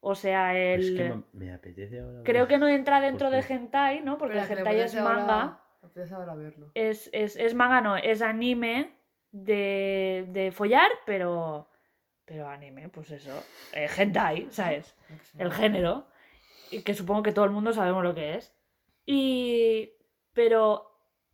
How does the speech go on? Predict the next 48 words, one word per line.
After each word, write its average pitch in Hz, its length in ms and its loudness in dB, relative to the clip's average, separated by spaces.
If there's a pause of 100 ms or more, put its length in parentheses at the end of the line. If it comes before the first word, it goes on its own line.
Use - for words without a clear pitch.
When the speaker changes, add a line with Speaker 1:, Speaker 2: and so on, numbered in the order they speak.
(300)
Speaker 1:
es 208 160 -6
que 302 100 -2
hay 311 40 -8
gente 349 340 -2
que 359 120 0
se... 349 340 -2
que 262 100 -2
se 226 140 -4
tocará 156 400 -4
con 269 200 -2
dibujitos, 359 840 0
es 170 120 -12
que - 140 -2
seguro, 202 680 0
tío, 247 380 -6 (440)
Speaker 3:
Ujú. 175 140 -20
Speaker 1:
me 202 100 -4
lo 180 140 -2
creo. 196 440 -4 (2000)
Me 247 120 0
lo 202 120 4
creo 170 180 -4
Speaker 3:
Pero - 180 -10
algo 247 160 -2 (220)
Speaker 1:
totalmente. 294 100 6
Speaker 3:
es 185 140 -2
la 170 80 -12
hentai. 156 360 -14
Speaker 2:
Pikachu. 120 500 -8 (1200)
Speaker 1:
Ya, 269 120 2
Speaker 2:
¿Ves? 339 40 6
Speaker 1:
pero 294 120 2
es 285 60 -4
que - 100 0
el 440 120 4
hentai 403 280 2
Speaker 2:
Te 403 60 6
Speaker 1:
aún 311 120 6
Speaker 2:
sale, - 140 -2
Speaker 1:
te 359 80 2
lo 320 120 6
compro 294 440 0
Speaker 2:
te 262 80 -2
Speaker 1:
porque 262 220 2
Speaker 2:
sale 240 140 0
Pikachu 214 280 2
Speaker 1:
dices, 185 180 -4
Speaker 2:
cosplay. - 500 -14